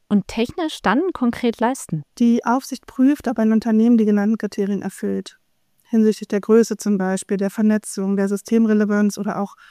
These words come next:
Speaker 2: der Abhängigkeit von komplexen I-K-T-Infrastrukturen. Erst wenn das der Fall ist, kann die Durchführung eines T L P Ts verpflichtend angeordnet werden. Die bafin, für uns ist es ja die bafin,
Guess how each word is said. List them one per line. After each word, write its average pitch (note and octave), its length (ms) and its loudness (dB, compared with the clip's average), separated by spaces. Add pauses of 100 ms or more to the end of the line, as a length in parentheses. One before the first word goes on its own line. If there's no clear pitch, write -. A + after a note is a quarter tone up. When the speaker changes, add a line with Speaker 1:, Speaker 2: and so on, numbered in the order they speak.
(340)
Speaker 2:
der G#3+ 140 -4
Abhängigkeit G#3+ 600 0
von G3 160 -4
komplexen G#3 720 0
I-K-T-Infrastrukturen. G3 1120 -4 (840)
Erst A#3 200 2
wenn A3 120 6
das G#3+ 120 4
der G#3 140 -2
Fall A#3 260 2
ist, - 140 -2
kann A3 160 2
die G#3 100 4
Durchführung A3 460 0
eines G#3+ 240 0
T A3 160 0
L G3+ 80 2
P A3+ 100 -2
Ts G#3+ 500 0
verpflichtend - 720 -2
angeordnet F#3+ 680 -4
werden. F3 380 -8 (540)
Die A3 80 -2
bafin, A#3 580 0 (380)
für - 100 -12
uns A3+ 220 2
ist G#3 140 -4
es - 40 -12
ja F3+ 80 -6
die F#3+ 120 -6
bafin, A#3 460 -2